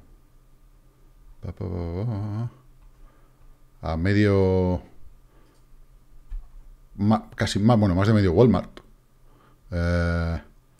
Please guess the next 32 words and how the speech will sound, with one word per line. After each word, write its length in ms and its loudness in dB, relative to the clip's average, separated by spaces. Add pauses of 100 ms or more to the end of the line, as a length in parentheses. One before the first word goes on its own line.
(840)
a 120 -2
medio, 200 4
la 100 4
mitad 200 2
de 60 4
Visa. 300 0 (800)
Más 160 2
de 60 4
la 80 4
mitad 220 0
de 60 0
Visa. 280 -2 (1300)
La 180 -2
deuda. 400 -4 (580)
La 220 -6
deuda. 460 -2 (960)
Tela, 340 6
¿eh? 160 -8 (520)
Tela. 340 2 (640)
A 40 -8
ver, 140 -2
empresas 380 -2
que 80 0
valgan 240 4
esa 200 0
deuda. 380 -4 (460)
Eh, 420 0
Netflix. 640 0 (160)
Netflix, 560 2 (160)
doscientos 400 0
setenta 340 0
mil. 160 2